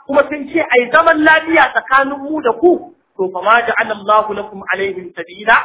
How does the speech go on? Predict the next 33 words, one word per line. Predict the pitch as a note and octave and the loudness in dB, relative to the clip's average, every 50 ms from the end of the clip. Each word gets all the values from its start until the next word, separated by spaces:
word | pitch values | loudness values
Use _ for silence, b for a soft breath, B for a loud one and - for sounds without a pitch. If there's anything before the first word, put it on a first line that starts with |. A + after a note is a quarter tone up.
| - - - - - | -2 -14 -10 -4 -2
Allah | A3+ A#3 A3+ G#3+ G3 F#3+ | -2 -2 0 0 -2 -2
bai | F3 F3 F3 | -2 -6 -6
sanya | - A3 G3+ G3 G3 F#3+ | -8 -8 -8 -6 -6 -6
muku | G3+ G3 - F3+ | -6 -8 -10 -10
wata | F#3 F#3 G#3 F#3 - | -10 -8 -8 -8 -10
hanya | G#3 G3+ F#3+ E3+ E3 | -10 -8 -8 -8 -10
ta | - F#3 | -10 -14
ku | - F3 | -18 -16
yaƙe | D3 C#3 C#3 C3+ E3 D#3+ - _ | -16 -16 -16 -16 -18 -20 -20 _
su | _ _ _ _ _ _ _ _ - | _ _ _ _ _ _ _ _ 0
ba, | B3 A#3+ G#3 G3 | 2 4 4 4
yaƙi | F#3+ F3+ F3+ - - - | 4 0 -2 -4 -10 -18
tsakanin | - - - - C#3+ C#3+ D3 D3+ - | -18 -16 -12 -10 -10 -10 -10 -14 -16
ku | - - | -18 -20
da | _ _ | _ _
su." | _ _ _ _ _ _ _ _ _ _ _ _ _ _ _ _ _ _ _ _ _ _ _ _ _ _ _ _ _ _ _ _ _ _ _ _ _ _ _ _ _ _ _ _ _ _ _ _ _ _ _ _ _ _ _ _ _ - | _ _ _ _ _ _ _ _ _ _ _ _ _ _ _ _ _ _ _ _ _ _ _ _ _ _ _ _ _ _ _ _ _ _ _ _ _ _ _ _ _ _ _ _ _ _ _ _ _ _ _ _ _ _ _ _ _ -2
Mun | A3 C4+ C4+ | -2 0 0
fahimci | - A#3 G3 F#3+ - - - | 2 0 0 0 -4 -8 -4
kafin | - G3+ F3 - G3 G3 | -2 -2 -2 -2 -2 -2
wannan | G3 G3 F#3+ F3 D#3+ D#3 | -2 -2 -2 -2 -4 -2
ayar | E3+ F3 E3+ E3 D#3+ C3+ - - | 0 0 2 2 0 -2 -6 -10
kenan | - C3+ B2+ C3 D#3 D#3+ D#3+ | -14 -12 -10 -10 -10 -10 -10
a, | - C3 | -12 -14
a, | - - - D3 | -14 -12 -12 -12
a | D3 - D#3 D3+ | -10 -10 -10 -10
dunkule. | E3 E3 D#3+ D#3 - E3 D#3+ D#3+ D#3+ D#3 - - _ _ _ _ _ _ _ _ _ _ _ _ _ _ _ _ _ _ _ _ _ _ _ - | -8 -10 -12 -12 -10 -12 -10 -8 -8 -10 -12 -20 _ _ _ _ _ _ _ _ _ _ _ _ _ _ _ _ _ _ _ _ _ _ _ -18
To, | - - | -16 -10
al-Imamu, | - - E3 E3+ - F#3 F#3+ A3+ B3+ D4+ D4+ D4 D4 C#4 C4 F3+ - - - | -6 -6 -6 -6 -6 -4 0 0 2 2 2 2 2 0 -2 -2 -6 -8 -4
al-Imamu | F#3+ G3+ - - G#3 A3 B3+ C4+ C4+ B3 - - - | -4 -4 -4 -4 -2 0 2 2 2 2 0 -2 0
Tabari | - - F#3+ F3+ D#3+ - C3+ C3+ | 0 2 2 2 0 -2 -4 -6
ya | D#3 G#3 B3 C4 | 0 2 2 2
faɗa | C4 - - G#3+ A3 | 2 2 2 4 4
a | G#3+ F#3 | 4 2